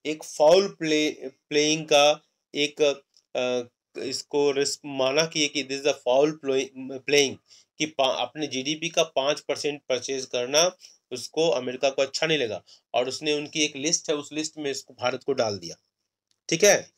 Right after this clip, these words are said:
तो इसको नाम दिया गया है डर्टी फ्लो-, अ, फ्लोटिंग। किसको नाम दिया गया है? Managed floating exchange rate is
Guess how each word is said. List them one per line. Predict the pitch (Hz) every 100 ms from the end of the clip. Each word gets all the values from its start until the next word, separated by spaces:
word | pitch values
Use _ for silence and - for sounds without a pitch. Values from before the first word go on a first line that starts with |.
| - _ _ -
तो | 185 190
इसको | 156 143 - 196 196
नाम | 180 147 165 180
दिया | 165 147
गया | 139 139
है | 143 170 190 185 _ _
डर्टी | 117 139 143 143 165 170
फ्लो-, | - 120 120 120 123 143
अ, | 123 113
फ्लोटिंग। | - 135 135 151 95 _ -
किसको | 147 - 175
नाम | 165 175
दिया | 170
गया | 160 156
है? | 123 92 - - _ -
Managed | 127 135 139 151 170 190 185
floating | - 139 131 143 139 135
exchange | - - 131 123 113
rate | 139 160 165 _ _ -
is | 139